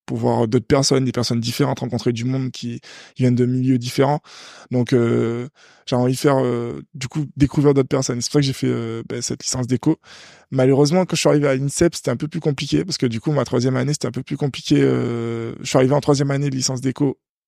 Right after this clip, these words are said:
quand je suis arrivé à l'insep. Et du coup, je suis arrivé à Nanterre. Et bon, ben,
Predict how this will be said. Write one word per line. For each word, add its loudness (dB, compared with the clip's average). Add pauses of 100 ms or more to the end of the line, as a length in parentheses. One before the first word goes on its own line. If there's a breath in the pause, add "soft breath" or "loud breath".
(120)
quand -4
je -4
suis -2
arrivé 0
à 0
l'insep. 0 (520 loud breath)
Et 4
du -10
coup, -16
je -6
suis -2
arrivé 0
à 0
Nanterre. -2
Et -4
bon, -8
ben, -12